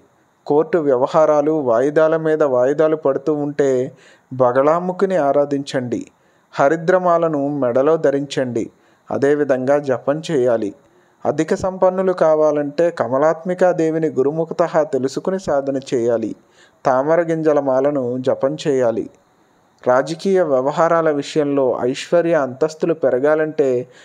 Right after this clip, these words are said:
భువనేశ్వరీదేవి ఉపాసన గురుముఖతః తీసుకుని సాధన చేయాలి. స్ఫటికమాలతో జపం చేయాలి. శత్రుబాధలు అధికంగా ఉన్నా, నిరంతరం గొడవలు, కొట్లాటలు ఉంటే శరభశాలవను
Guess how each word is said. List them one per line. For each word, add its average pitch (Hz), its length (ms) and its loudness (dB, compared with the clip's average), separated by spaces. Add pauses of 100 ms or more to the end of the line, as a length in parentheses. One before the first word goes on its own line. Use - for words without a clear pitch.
(200)
భువనేశ్వరీదేవి 165 1040 0
ఉపాసన 147 560 -2
గురుముఖతః 156 800 -2
తీసుకుని 143 540 -4
సాధన 135 380 -2 (180)
చేయాలి. 117 420 0 (480)
స్ఫటికమాలతో 160 960 0
జపం 156 400 -2 (100)
చేయాలి. 113 480 0 (500)
శత్రుబాధలు 185 800 2
అధికంగా 147 600 0
ఉన్నా, 135 460 -2 (380)
నిరంతరం 180 640 2
గొడవలు, 139 360 2
కొట్లాటలు 147 640 0
ఉంటే 135 680 0 (580)
శరభశాలవను 160 1200 2